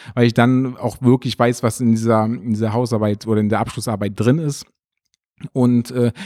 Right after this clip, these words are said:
ja, eigentlich gehe ich immer so vor und zur organisatorischen Sache, ähm, ich versuche mir immer feste Zeiten vorzunehmen. Ich habe gemerkt, dass ich, ähm, was, was solche Arbeiten angeht, ein Nachtmensch bin. Ich kann nachts unheimlich gut arbeiten und,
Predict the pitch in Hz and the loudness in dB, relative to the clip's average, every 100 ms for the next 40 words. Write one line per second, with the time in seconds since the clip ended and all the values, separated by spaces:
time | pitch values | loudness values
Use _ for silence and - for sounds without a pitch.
0 | - 135 147 170 156 - 139 135 120 113 | 0 0 2 -2 -4 2 2 4 2 2
1 | 120 123 113 110 - 117 117 101 131 123 | 0 0 0 0 0 2 2 0 -2 0
2 | 120 113 135 147 165 139 127 135 - 135 | 2 2 2 2 0 -2 -2 -2 -2 -4
3 | 131 - - - - 117 123 120 - 131 | -6 -14 -20 -20 -2 0 2 0 -6 -4
4 | - 113 135 139 123 123 117 127 127 - | 0 2 0 0 2 2 2 0 0 -2
5 | 107 110 104 - 107 - 101 98 98 - | -2 -2 -4 -6 -8 -6 -8 -8 -10 -16
6 | - - - 123 117 117 117 135 131 117 | -20 -20 -4 -2 2 4 4 2 0 0
7 | 120 110 113 110 110 107 107 78 101 113 | -2 -6 -4 0 2 2 0 -2 -4 -4
8 | - 113 110 107 - 110 113 113 - 107 | -8 -6 -4 -6 -10 -6 0 0 0 -2
9 | 127 127 - 117 120 113 113 110 101 127 | -2 -2 0 0 2 2 0 0 2 2
10 | - 143 143 139 - 139 135 - 113 110 | 0 -2 -2 -4 -4 -2 -2 -2 0 0
11 | 123 - 127 131 117 120 117 104 143 143 | -2 -2 -2 0 -2 -6 -6 -4 -2 -2
12 | 139 143 139 139 - - - - - 117 | -4 -4 -4 -6 -10 -20 -20 -14 -4 2
13 | 117 113 113 | 4 4 2